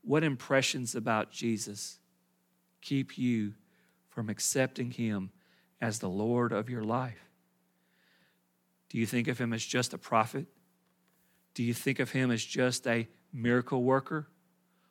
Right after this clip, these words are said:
Are you saying that, "Jesus, you need to prove yourself," even though I read all these verses about all these things that you've done in Scripture, I need to see it personally for myself before I believe it? Can you just believe that salvation isn't real?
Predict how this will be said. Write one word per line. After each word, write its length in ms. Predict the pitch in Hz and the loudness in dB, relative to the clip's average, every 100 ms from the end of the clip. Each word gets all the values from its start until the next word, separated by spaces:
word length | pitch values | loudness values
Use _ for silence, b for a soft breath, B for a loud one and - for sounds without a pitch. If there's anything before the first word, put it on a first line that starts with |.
| _ - | _ 0
Are 120 | 127 | 2
you 120 | 135 | 4
saying 440 | 127 - 139 135 | 2 2 2 2
that, 140 | 127 - | 2 0
"Jesus, 480 | - 131 131 143 - | 0 2 2 0 0
you 120 | 131 | 0
need 180 | 131 120 | 0 -2
to 80 | |
prove 360 | 113 - 135 127 | -4 0 0 2
yourself," 520 | 127 120 - 127 147 | -2 -4 -2 0 0
even 240 | 117 123 117 | -2 -2 0
though 200 | 117 123 B B B | 2 0 B B B
I 200 | 123 123 | 0 2
read 240 | 123 135 123 | 4 4 6
all 160 | 123 | 6
these 220 | 127 127 123 | 6 4 2
verses 420 | 117 127 131 123 | 2 4 2 -4
about 180 | 117 107 | 0 2
all 160 | 120 | 4
these 200 | 123 123 | 4 0
things 280 | - 127 127 | -2 -2 -2
that 100 | - | -2
you've 140 | 127 | -4
done 180 | 120 123 | -2 -2
in 80 | 120 | -2
Scripture, 440 | 113 - 127 - | -4 -2 -4 0
I 100 | 113 | 0
need 160 | 123 131 | 2 0
to 60 | 123 | -2
see 220 | - 135 | 0 2
it 120 | 151 B B B | 0 B B B
personally 500 | 143 135 - 135 135 | 4 4 4 2 2
for 140 | - | 0
myself 580 | 110 127 120 127 139 143 | 0 0 0 2 4 4
before 340 | 123 - 120 127 | 0 -6 -2 0
I 120 | 120 | 0
believe 400 | - 107 127 143 | 0 -2 0 0
it? 140 | 151 - _ _ _ _ _ _ _ _ _ _ _ _ _ _ _ _ _ _ _ _ _ _ - | -4 -8 _ _ _ _ _ _ _ _ _ _ _ _ _ _ _ _ _ _ _ _ _ _ -2
Can 160 | 127 | 2
you 80 | 139 | 2
just 220 | 139 139 | 2 0
believe 240 | - 139 135 | 4 6 6
that 100 | - | 4
salvation 680 | - 135 127 131 139 131 | 4 4 6 6 6 0
isn't 240 | 139 127 - | -4 -4 0
real? 380 | 139 151 110 | 2 2 -2